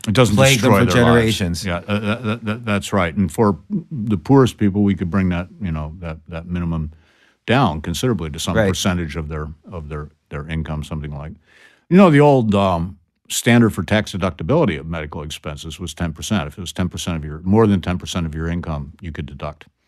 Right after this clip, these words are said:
Speaker 2: Hmm.
Speaker 1: The, um, uh, before we got all complicated about this.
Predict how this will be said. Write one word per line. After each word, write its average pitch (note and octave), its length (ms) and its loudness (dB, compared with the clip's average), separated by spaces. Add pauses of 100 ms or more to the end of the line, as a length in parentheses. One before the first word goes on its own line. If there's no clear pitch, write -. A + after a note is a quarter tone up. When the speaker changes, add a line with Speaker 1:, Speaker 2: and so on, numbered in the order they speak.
(220)
Speaker 2:
Hmm. A2 100 -2 (240)
Speaker 1:
The, D#2 320 -8
um, D2 420 -12
uh, E2 120 -8
before D#2 300 -6
we D#2+ 100 -6
got D#2+ 160 -8
all D#2+ 160 -6
complicated D#2 560 -10
about D2 220 -16
this. - 220 -18